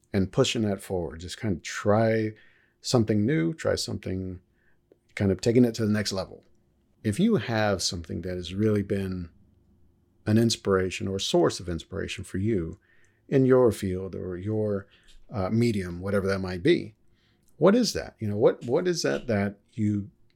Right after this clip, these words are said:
recognize in it as the talent or the,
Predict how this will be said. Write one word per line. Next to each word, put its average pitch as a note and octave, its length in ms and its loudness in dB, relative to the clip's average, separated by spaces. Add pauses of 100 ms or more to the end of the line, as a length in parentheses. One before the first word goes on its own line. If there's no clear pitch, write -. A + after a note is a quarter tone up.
(320)
recognize G2+ 720 2
in E2+ 100 -8
it - 200 -8 (300)
as F#2+ 220 -4
the G2 120 -4
talent G2+ 600 -2 (140)
or F#2+ 240 -6
the, F#2 400 -12